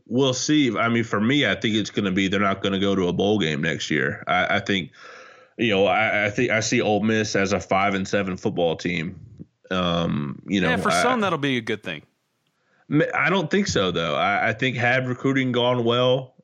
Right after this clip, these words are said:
Speaker 1: um, in the early signing period, um, they probably could have sold five and seven as, "Hey, we, we, we lost, you know,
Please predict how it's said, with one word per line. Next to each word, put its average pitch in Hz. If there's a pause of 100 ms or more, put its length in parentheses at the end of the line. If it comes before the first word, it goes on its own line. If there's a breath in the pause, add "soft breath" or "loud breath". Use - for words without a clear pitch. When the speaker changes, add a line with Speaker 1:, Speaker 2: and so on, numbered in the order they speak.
Speaker 1:
um, 98
in 101
the 101
early 104
signing 104
period, 120 (480 soft breath)
um, 82 (240)
they 101
probably 104
could 104
have 90
sold 101
five 104
and 104
seven 117 (100)
as, 90
"Hey, 107
we, 87
we, 87
we 101
lost, 104 (460 loud breath)
you 85
know, 87